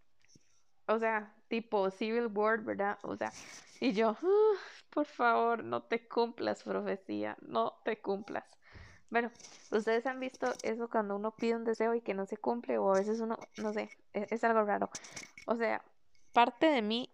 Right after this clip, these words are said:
eso es, ¿cómo se llama? Predicción predictiva. <laughs> No sé, yo sé que tiene un nombre, pero sé que a uno lo controlan con esas fucking películas y series para que uno diga, "Oh, sí, tiene que pasar así".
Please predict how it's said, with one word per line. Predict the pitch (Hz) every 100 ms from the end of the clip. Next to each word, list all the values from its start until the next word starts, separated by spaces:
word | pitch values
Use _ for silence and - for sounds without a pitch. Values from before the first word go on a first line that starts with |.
| -
eso | 247 302
es, | 311 - -
¿cómo | 262 302
se | 320 233
llama? | 240 277 311 302 - - - - -
Predicción | 226 214 196 - 220 233
predictiva. | - 330 - - 330 - - - - -
<laughs> | 302 453 _ -
No | 254 226
sé, | 254 -
yo | 202 240
sé | 262
que | 285
tiene | 269 240
un | 226
nombre, | 202 196 - - - - - -
pero | 240 277
sé | 269 269
que | - -
a | -
uno | 220 214 233
lo | 240
controlan | 240 247 240 240 233 233 233
con | 240 - 226 226
esas | 233 247 240
fucking | 247 - 240 240
películas | 247 247 240 - 247 233 233
y | -
series | 247 240 240 240
para | 226 220
que | 220
uno | 202
diga, | 208 220 -
"Oh, | 269 339
sí, | - 320 330
tiene | 233 240
que | -
pasar | 262 - 240
así". | 254 247